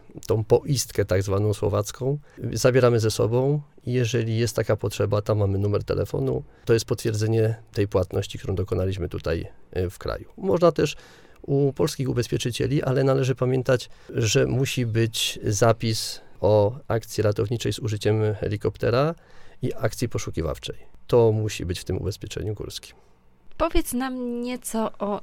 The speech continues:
Speaker 2: infrastrukturze. Wybieramy się dokładnie na Małą Fatrę. Jak zorganizować taki wyjazd?
Speaker 1: Jeśli chodzi o noclegi w samej Terchowej, tutaj nie ma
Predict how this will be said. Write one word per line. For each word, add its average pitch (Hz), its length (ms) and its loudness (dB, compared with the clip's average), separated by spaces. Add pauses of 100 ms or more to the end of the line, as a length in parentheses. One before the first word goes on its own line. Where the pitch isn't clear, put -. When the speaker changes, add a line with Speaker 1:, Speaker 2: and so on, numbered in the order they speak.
Speaker 2:
infrastrukturze. - 1300 -4
Wybieramy 196 680 4
się 180 440 -4 (200)
dokładnie 175 920 -2 (160)
na 185 80 0
Małą 170 220 0
Fatrę. 214 440 0 (520)
Jak 220 260 0
zorganizować 175 680 -2
taki - 240 -8
wyjazd? - 460 -8 (1160)
Speaker 1:
Jeśli 127 300 -2
chodzi 151 340 0
o 135 100 4
noclegi 107 920 2
w - 260 -14
samej 120 360 4
Terchowej, 98 840 2
tutaj 135 380 0
nie 117 140 2
ma 110 340 4